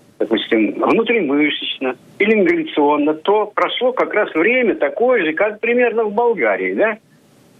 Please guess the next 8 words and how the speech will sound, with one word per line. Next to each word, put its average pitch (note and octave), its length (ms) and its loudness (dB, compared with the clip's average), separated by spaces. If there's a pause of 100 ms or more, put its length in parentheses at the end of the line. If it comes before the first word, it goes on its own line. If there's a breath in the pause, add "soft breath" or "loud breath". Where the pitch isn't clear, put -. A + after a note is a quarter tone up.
(320)
То D#3 160 2
есть - 180 -4
они F3 260 2
собрались E3+ 480 -2
у D#3+ 120 -4
себя C#3+ 140 0
в D3 80 -2
офисе G#3+ 520 -2